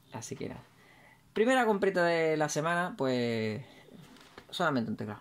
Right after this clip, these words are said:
No dio para más el día. Voy a retirar esto, voy por lo siguiente. Ya lo veo. Esta vez sí, este día, este día nos fue bastante mejor.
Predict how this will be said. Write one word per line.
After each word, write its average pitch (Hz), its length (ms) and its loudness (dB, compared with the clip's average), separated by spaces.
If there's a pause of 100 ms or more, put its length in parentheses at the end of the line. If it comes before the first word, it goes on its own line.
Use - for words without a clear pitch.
No 135 160 0
dio 123 120 0
para 110 160 -4
más 107 160 -4
el 104 100 -4
día. 113 220 -4 (800)
Voy 139 160 -2
a 123 40 0
retirar 135 280 -2
esto, 208 180 -2
voy 180 100 -2
por 147 120 -2
lo 139 80 0
siguiente. 214 540 0 (280)
Ya 113 120 -4
lo 120 120 0
veo. 208 300 -2 (2500)
Esta 190 300 0
vez 139 180 0
sí, 131 260 2
este 175 280 0
día, 156 440 4
este 151 320 0
día 143 160 2
nos 120 180 0
fue 139 200 0
bastante 127 560 0
mejor. 151 640 2